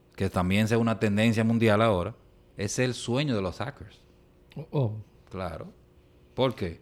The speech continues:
Speaker 2: Y deja que le pongan cámara a la televisor, a los
Speaker 1: Es lo que te
Speaker 2: televisores
Speaker 1: no,
Speaker 2: ahora.
Speaker 1: que tienen
Speaker 2: Ah, tienen
Speaker 1: algunas.
Speaker 2: ya. Algunas, sí.
Speaker 1: Entonces, ¿por qué el sueño de los hackers? Porque Android es bien vulnerable, un código abierto, que lo usa todo el mundazo. Entonces, tú me vas a po-, a comenzar a poner programas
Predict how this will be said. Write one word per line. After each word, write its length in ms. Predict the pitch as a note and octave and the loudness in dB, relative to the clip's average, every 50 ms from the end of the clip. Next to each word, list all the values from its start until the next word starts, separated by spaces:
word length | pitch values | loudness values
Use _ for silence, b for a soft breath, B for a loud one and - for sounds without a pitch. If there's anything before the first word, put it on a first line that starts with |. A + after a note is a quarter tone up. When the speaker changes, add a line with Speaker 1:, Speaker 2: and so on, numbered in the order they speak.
| - - | -10 -6
Speaker 2:
Y 120 | D#3 C3+ | -2 0
deja 200 | C3 B2 C3 C3 | 2 2 2 4
que 80 | C#3 C#3+ | 4 4
le 80 | C#3+ | 4
pongan 260 | C3 C#3+ C#3+ D#3+ F3+ | 4 4 2 2 0
cámara 340 | F3 F#3 G3 G#3 G3 D#3+ C#3 | 0 0 0 2 2 2 4
a 40 | C#3 | 4
la 80 | C3+ B2+ | 2 2
televisor, 500 | B2 C3+ C3 B2+ B2 A#2 - D3 D3 C#3+ | 2 0 2 2 0 0 0 -2 -2 0
a 20 | |
los 120 | C3+ C3+ G#2+ | 2 2 4
Speaker 1:
Es 60 | G#2+ | 4
lo 60 | A2 A2 | 6 6
que 80 | A#2 | 4
te 60 | A#2 | 4
Speaker 2:
televisores 420 | - - E3+ E3 C3+ A#2 G#2+ G#2+ A2 | 4 4 4 4 2 0 -2 -2 0
Speaker 1:
no, 180 | A2 A2 C3 F3+ | 2 2 4 4
Speaker 2:
ahora. 100 | E3+ C3 | 4 2
Speaker 1:
que 100 | C#3+ A2 | 2 0
tienen 320 | - G#2+ G#2 A2 B2 C#3+ | 0 0 0 0 0 0
Speaker 2:
Ah, 80 | D3 C3 | 0 2
tienen 220 | - F3+ G3 D#3 | 2 2 2 2
Speaker 1:
algunas. 300 | C3 C3 C3+ C#3+ C3 G#2+ | 2 0 0 0 0 -2
Speaker 2:
ya. 120 | G2+ - - - - _ - | -4 -6 -10 -14 -20 _ -12
Algunas, 420 | - A#2 B2 C3+ C3 A2+ G#2+ A2 A2+ | -10 -8 -4 -2 0 0 0 0 -2
sí. 60 | - | 0
Speaker 1:
Entonces, 340 | G#2+ A#2+ C3 A2+ B2+ B2+ B2 | 0 0 2 2 2 0 -2
¿por 300 | - - - C#3 C3+ C#3 | -2 -2 -2 -2 0 4
qué 80 | E3 | 4
el 100 | F#3 F#3 | 4 4
sueño 180 | E3 E3+ E3 E3 | 4 2 0 0
de 40 | D#3+ | 0
los 80 | D3+ B2+ | 0 0
hackers? 260 | A2+ G#2 G2+ A2 G#2 | -2 -2 -2 -4 -4
Porque 280 | G#2 A#2 A2 G#2 A#2+ B2+ | -4 -4 -4 0 0 2
Android 340 | C3+ D3 D#3 D3 D3 D3 D3 | 2 2 2 4 4 4 4
es 140 | C#3+ C#3+ C#3 | 4 4 4
bien 240 | C#3+ D3 D#3+ E3+ | 4 2 2 2
vulnerable, 480 | E3 D#3+ E3 D#3+ D#3 E3+ A3 A3+ E3+ B2+ | 2 0 0 0 0 0 0 0 2 2
un 100 | B2+ B2 | 2 2
código 340 | A#2+ C3 C3 B2+ B2 A#2+ A#2+ | 4 2 2 4 2 2 2
abierto, 460 | B2+ E3 F#3 G3 F#3+ F#3+ F#3 E3+ D#3 | 2 4 4 6 6 4 4 2 0
que 80 | B2 A#2 | 0 2
lo 120 | A2+ A2 | 0 0
usa 140 | G2+ A2 G#2+ | 0 -2 -2
todo 100 | G#2+ A#2 | -2 -2
el 60 | A#2 | -2
mundazo. 420 | B2 C#3+ D#3 F3 F3 E3+ - C#3 | 0 0 0 0 0 0 -2 -4
Entonces, 280 | B2+ B2 B2 B2+ C3 A#2+ | -4 -2 -2 -2 -2 -2
tú 80 | D3 D3 | -4 -4
me 100 | D3+ D3+ | -2 -2
vas 100 | D#3 D#3 | -2 -2
a 20 | |
po-, 140 | C#3 C#3+ C3+ | -2 -4 -6
a 100 | C3 B2+ G#2+ | -6 -6 -4
comenzar 340 | C3 B2+ A#2+ - - D3 | -4 -4 -4 -2 -2 -4
a 40 | C#3 | -2
poner 220 | C#3 C#3 C#3 C#3+ B2 | -2 -2 -2 0 0
programas 640 | C3+ C3 A#2 A#2+ B2 B2+ B2 A#2 G#2+ - - - | 0 0 2 2 2 2 2 0 -2 -4 -8 -18